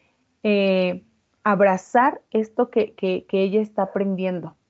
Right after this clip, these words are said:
¿no? Darse estas oportunidades de, de un aprendizaje en todos los aspectos, no necesariamente en la parte coital, en la parte sexual, sino en todos los aspectos. Creo que de, de todas,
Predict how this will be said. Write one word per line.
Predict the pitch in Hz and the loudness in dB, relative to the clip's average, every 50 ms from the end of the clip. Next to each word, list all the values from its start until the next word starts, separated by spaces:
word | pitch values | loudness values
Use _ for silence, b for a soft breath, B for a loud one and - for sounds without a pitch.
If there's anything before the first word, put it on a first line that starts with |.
| _ - | _ -8
¿no? | 190 185 185 185 190 - - | -6 -4 -2 -2 -2 -4 -4
Darse | - 185 190 185 185 - - | -4 -2 -2 -2 -2 -4 -6
estas | 208 208 - 214 208 214 | -8 -2 0 -2 0 0
oportunidades | 214 214 - 185 180 185 - 185 180 180 180 180 180 185 196 190 180 | -6 -2 -2 -4 -4 -2 -4 -4 -2 0 2 2 2 2 0 -2 -2
de, | 190 - - | -4 -4 -4
de | - 185 180 | -4 -4 -4
un | 180 185 196 | -2 -2 -2
aprendizaje | 196 196 196 196 185 185 175 - 220 220 285 | -4 -4 -4 -4 -4 -4 -4 -4 -2 0 0
en | 269 | 2
todos | 285 370 415 453 480 | 2 4 4 4 4
los | 427 - 254 | 2 2 0
aspectos, | 214 214 - 247 254 247 - - 175 180 | -4 -2 0 -2 -2 -2 0 -4 -2 0
no | 202 220 | 0 0
necesariamente | 247 302 339 320 - - 214 220 240 247 233 233 226 269 | 0 0 0 -2 -2 -2 -2 -2 -2 -2 -2 -2 -2 -4
en | 254 233 | -4 -4
la | 202 - | -4 -2
parte | - - 180 - 226 | -4 -4 -4 -4 -10
coital, | - - 180 175 - - 196 185 185 185 b b b b b b b | -6 -4 -6 -6 -2 0 0 0 0 0 b b b b b b b
en | 196 196 | -6 -4
la | 196 185 | -4 -4
parte | 185 - 202 202 202 247 233 | -2 -2 -4 -4 -2 -8 -8
sexual, | - 202 - - - 190 196 | -8 -8 -6 0 0 0 0
sino | - 202 202 208 | 0 -2 -2 -2
en | 214 | 0
todos | 240 277 294 285 | 2 2 2 2
los | 302 294 - | 0 -2 -4
aspectos. | 226 220 - - 214 214 - 196 190 - | -8 -10 -6 -6 -6 -6 -4 -8 -10 -8
Creo | - 202 233 - | -6 -8 -8 -4
que | - 277 | -4 0
de, | 269 240 220 b b b b b b b b b _ _ _ - | 0 0 -2 b b b b b b b b b _ _ _ 0
de | 226 214 202 | 2 2 2
todas, | 208 - 247 262 254 247 269 349 440 _ _ | 2 2 2 4 4 4 2 0 -2 _ _